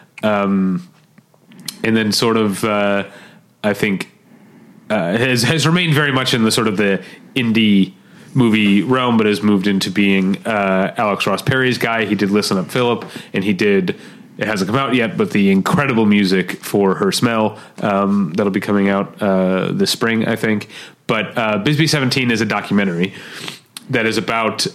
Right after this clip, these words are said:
um, in twenty seventeen in the town of Bisbee, Arizona, there, uh, the copper miners went on strike, and, uh,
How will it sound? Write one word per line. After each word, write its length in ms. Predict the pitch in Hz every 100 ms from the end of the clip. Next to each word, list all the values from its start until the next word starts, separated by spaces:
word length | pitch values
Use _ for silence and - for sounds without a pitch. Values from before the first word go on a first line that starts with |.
| -
um, 560 | 110 143 98 98 98 - - - - - - - _ _ - - - - - -
in 140 | 123 113
twenty 240 | 143 147
seventeen 580 | 123 156 131 120 - 123
in 60 | 110
the 80 |
town 160 | 107 117
of 100 | 104
Bisbee, 320 | 95 113 113
Arizona, 640 | 107 101 101 107 101 92 87 - -
there, 640 | 107 104 95 95 92 - 110
uh, 220 | 95 92
the 380 | 90 98 95 90 -
copper 260 | - 131 123
miners 380 | 110 107 104
went 120 | 95 101
on 140 | 95
strike, 460 | - 113 92 - - - - -
and, 500 | 107 95 95 92 90 - -
uh, 440 | 95 87 85 80